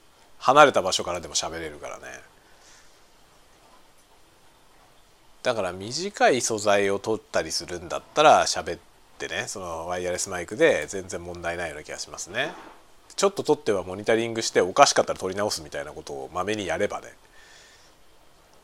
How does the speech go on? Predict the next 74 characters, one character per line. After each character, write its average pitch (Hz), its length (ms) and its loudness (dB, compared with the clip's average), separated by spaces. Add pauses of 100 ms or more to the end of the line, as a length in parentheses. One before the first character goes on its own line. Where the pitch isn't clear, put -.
(600)
問 90 180 -16
題 85 180 -8
な 82 100 -6
い 78 80 -10
け - 100 -10
ど、 71 540 -8 (160)
ま 92 140 -2
あ、 87 60 -4
途 92 260 -8
切 123 160 -8
れ 143 160 4
る 139 100 -4
こ 123 160 -4
と - 120 0
は 113 160 6
ま 95 360 2
あ - 40 0
あ 101 40 2
る 82 100 -4
よ - 120 -8
ね。 71 160 -8
ま 92 140 2
あ - 20 6
ま 131 120 4
あ 73 80 4
あ - 60 -2
る - 100 -8
よ - 160 -16
ね 69 100 -12
っ 71 40 -16 (160)
て 62 80 -12
い 64 60 -12
う 65 80 -16
こ - 120 -20
と - 120 -14
な - 100 -12
ん - 100 -18
だ - 120 -16
よ - 80 -16
ね。 135 340 -12 (3000)
ど - 180 -4
の 131 80 -2
程 180 280 4
度 175 120 4
途 156 140 2
切 160 120 2
れ 175 100 10
な 170 120 8
い 135 80 6
で 135 120 6
録 113 260 0
音 113 120 -2
で 110 80 0
き 123 140 0
る 104 80 -2
の 95 100 -6
か - 100 4
っ - 80 -4
て - 80 -6
い 92 40 -4
う - 20 -14
と 92 80 -10
こ 90 120 -8
ろ 87 60 -8
の 85 80 -12
情 92 200 -4
報 98 100 -4
が 90 100 -2
知 - 120 0
り 95 100 -6
た 95 140 2
い 78 80 -4
け 98 120 -6
ど、 101 320 4